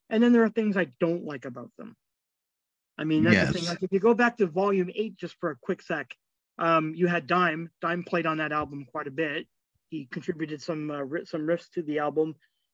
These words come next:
Speaker 1: And I think there was, uh, Paul Crook was also in the, was, uh, was in the band for a short time because Dan, Dan Spitz had left after, um, at, at, after Persistence. So they
Speaker 2: Mm-hmm.
Speaker 1: kinda used, they used Dan. No, sorry.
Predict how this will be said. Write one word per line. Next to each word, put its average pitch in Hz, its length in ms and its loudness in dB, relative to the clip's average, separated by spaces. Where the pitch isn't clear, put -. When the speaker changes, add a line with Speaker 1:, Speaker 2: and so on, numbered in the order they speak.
Speaker 1:
And 165 480 2
I 185 100 2
think 302 300 -6
there 247 100 4
was, 233 160 2
uh, 202 100 4
Paul 240 260 2
Crook - 380 0
was 156 120 -8
also 165 320 -4
in 156 80 -6
the, 143 140 -6
was, 151 220 -4
uh, 151 300 -2
was 151 180 -6
in 262 140 2
the 277 80 2
band 214 260 2
for 185 180 0
a 151 60 -2
short 220 360 2
time 147 320 -6
because 165 220 2
Dan, 170 380 2
Dan 180 360 4
Spitz - 320 -4
had 151 140 -2
left 170 300 -2
after, 143 500 -6
um, 135 300 -8
at, 151 220 -4
at, 156 240 -4
after 151 240 -6
Persistence. - 840 -10
So 147 260 2
they 95 120 8
Speaker 2:
Mm-hmm. 101 140 10
Speaker 1:
kinda 92 160 6
used, - 380 -8
they 156 60 -4
used 151 340 -4
Dan. 147 500 -2
No, 214 180 2
sorry. 147 380 0